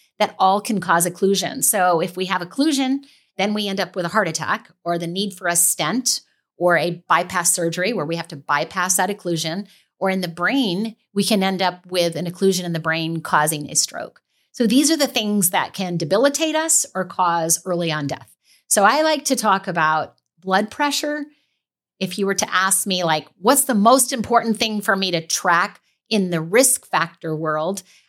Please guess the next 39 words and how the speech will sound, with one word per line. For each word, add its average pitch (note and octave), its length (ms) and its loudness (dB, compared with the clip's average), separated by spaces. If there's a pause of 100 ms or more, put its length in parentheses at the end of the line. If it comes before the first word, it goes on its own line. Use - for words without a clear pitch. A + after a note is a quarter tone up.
(140)
I'm G#3+ 140 2
gonna A#3+ 240 0
put A3+ 420 0 (100)
blood G#3 280 0
pressure F#3 560 -2
right F3+ 260 0
up F#3+ 140 -2
there F3+ 180 0
at F3+ 100 -4
the E3 60 -10
top B3+ 480 -2
'cause E3 160 0
it D#3 100 -6
tells E3+ 280 -4
us C#3 240 -2
everything. C#3 600 -10 (600)
And A#3 100 4
then C#4+ 140 4
if D#4 160 4
we C#4 40 2
start - 280 0
to G#3+ 80 0
say, E3 260 0
"Well, E3 140 -6
how G#3+ 240 0
do A#3 120 0
I G#3+ 120 2
lower F3 260 -2
my D#3 140 -2
blood D#3+ 180 -6
pressure? - 340 -12
Do D#3+ 200 -6
I E3 60 -2
need F3 180 -2
to F#3+ 80 -2
take F#3 180 -4
a F#3 60 -6
medication? F3 640 -4 (500)
Um, - 340 -12